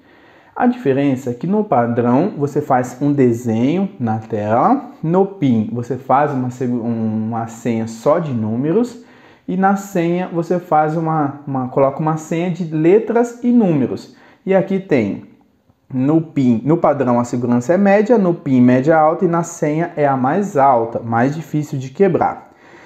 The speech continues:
Então você escolhe aqui, ó, por exemplo, padrão. Vou deslizar, fazer um padrão. Vou fazer um simples, uma letrinha L aqui, ó. Depois vou confirmar. Faço a letra L de novo, confirmar.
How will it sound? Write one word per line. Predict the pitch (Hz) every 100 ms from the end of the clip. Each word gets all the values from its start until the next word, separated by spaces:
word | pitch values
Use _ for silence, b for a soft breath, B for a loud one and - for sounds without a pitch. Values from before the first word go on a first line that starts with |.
| B
Então | 202
você | 202 208
escolhe | 208 - 196
aqui, | 202 - 123
ó, |
por | - 147
exemplo, | 160 131 110 107 107
padrão. | 143 160 151 143 110 101 B B B B
Vou | 135 156
deslizar, | 160 135 139 123 139 165 175
fazer | - 156 143
um | 147
padrão. | 147 180 143 110 101 127
Vou | 196
fazer | 202 202 208
um | 233
simples, | - 139 107 117 -
uma | 120 123
letrinha | 135 135 151 165
L | 151 160 202
aqui, | 208 127
ó. | - - - _ -
Depois | 117 131 139
vou | 156
confirmar. | 156 143 190 180 110 - - b b b _
Faço | - 120 120 123
a |
letra | 117 123 127
L | 117 120 123
de | 156
novo, | 190 196 214 277 - - _ _ -
confirmar. | 123 117 - 165 175 120 107 - -